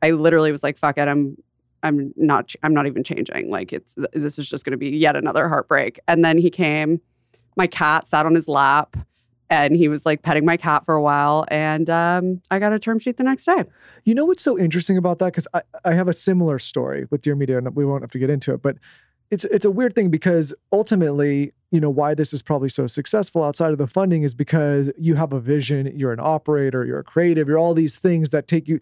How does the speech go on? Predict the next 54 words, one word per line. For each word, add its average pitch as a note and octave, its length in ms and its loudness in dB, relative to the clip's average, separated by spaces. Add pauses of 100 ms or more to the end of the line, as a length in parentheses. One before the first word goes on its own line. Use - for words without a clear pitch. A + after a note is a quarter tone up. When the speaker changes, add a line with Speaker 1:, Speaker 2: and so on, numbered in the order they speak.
(220)
Speaker 2:
that F3 100 2
have F3 100 0
nothing F#3+ 300 2
to E3+ 100 0
do D#3 300 2
with C#3 160 0
actually C3 420 -2
funding, C3 480 -4
right? C3 300 -2 (240)
And D3+ 100 0
similar F3+ 320 2
to, D3+ 120 2
like, C#3 160 -4
wh-, D#3 200 -4
you D#3 80 4
know, C#3+ 120 0
when, C#3 240 -2
when D3+ 120 2
I D#3 140 0
went D#3 160 0
out D3 160 -2
and C#3+ 160 -6
started D3 200 0
doing C3+ 120 0
funding, E3 240 -2
it's C3+ 80 -4
like, C#3 140 -4 (180)
what D#3+ 100 0
I E3+ 120 2
wanna F3 200 2
do D#3 140 2
is D3 100 2
I D3 40 0
wanna C#3 180 -4
operate C3+ 400 -2
the C3 80 -8
business. C3 420 -2
I C#3 60 -2
wanna C3+ 160 -2
run C3+ 180 -2
the A#2+ 80 -12
company. F3 300 2
I G3+ 40 6
wanna F3+ 80 4
Speaker 1:
Hundred D#3 120 4
percent. C#3 340 -4
Speaker 2:
And, F3+ 120 2
like, E3 180 0
the E3 80 0
funding G#3 500 0
thing E3+ 220 0
is D3 140 -2
such F3+ 240 -2
a D#3+ 100 2